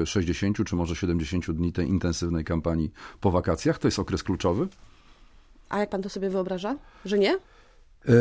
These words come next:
Speaker 1: być może w tym, w tym razem, ja sobie tak to wyobrażam, że być może tym razem zabraknie czasu. Chociaż może w mniejszych ośrodkach, no nie wiem, nie mam co do tego głę-, głę-, głębokiego przekonania, ale z jakichś powodów ci kandydaci, którzy zostali wyznaczeni do dużych polskich miast, do największych
Speaker 2: Mhm.
Speaker 1: polskich aglomeracji,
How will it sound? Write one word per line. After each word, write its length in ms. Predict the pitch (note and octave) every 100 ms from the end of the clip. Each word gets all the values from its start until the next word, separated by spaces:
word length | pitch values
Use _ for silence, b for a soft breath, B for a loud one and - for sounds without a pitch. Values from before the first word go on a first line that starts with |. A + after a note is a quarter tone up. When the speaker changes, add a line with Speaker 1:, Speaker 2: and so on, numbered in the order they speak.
| A#2+ A#2+ A2
Speaker 1:
być 280 | G#2+ E3+
może 280 | C#3+ E3+ D#3+
w 60 | C#3
tym, 440 | C#3+ C#3+ C3+ B2
w 140 | G#2 -
tym 180 | D#3 E3
razem, 420 | B2+ F2 G2+ B2+
ja 140 | A#2+
sobie 200 | A#2 B2+
tak 140 | C3+ B2+
to 100 | G#2
wyobrażam, 380 | G2+ F#2+ A2
że 120 | A2 G2+
być 180 | G#2
może 240 | A2+ B2 A#2+
tym 140 | B2
razem 260 | B2 A#2 A#2+
zabraknie 420 | A#2 C3 A2+ F2
czasu. 340 | - C2+ - -
Chociaż 340 | G3+ G#3+ -
może 200 | G#2+ A2+
w 40 | F2
mniejszych 360 | F#2 F#2+ F2
ośrodkach, 420 | E2 - F#2 - F2+
no 100 | C3
nie 140 | G#2
wiem, 120 | E2
nie 100 | A#2+
mam 140 | B2 G#2
co 100 | A2
do 80 |
tego 220 | G2 G#2+ F#2+
głę-, 200 | G2+ F2+
głę-, 160 | F2+
głębokiego 440 | G#2 G#2 G#2 G#2+ G#2+
przekonania, 480 | A2+ G#2+ B2+ A#2
ale 180 | - A#2
z 60 | G2+
jakichś 320 | D3+ E3+ C#3
powodów 680 | - G#2 C3+ B2+ F2 F#2+ -
ci 160 | -
kandydaci, 560 | C3 A#2+ G#2+ G#2+ A#2+ G#2
którzy 240 | - F#2
zostali 340 | F#2 F2+ G2+ F#2
wyznaczeni 460 | F#2 F#2 - G2 F2
do 100 | G2
dużych 240 | A#2 D#2+
polskich 340 | C#2+ D2+ D#2+
miast, 220 | D2+ D#2+ F#2
do 120 | E2+
największych 400 | E2 E2 E2 -
Speaker 2:
Mhm. 60 |
Speaker 1:
polskich 300 | A#3+ - G2+
aglomeracji, 600 | E2+ F2 E2+ E2 - A#2+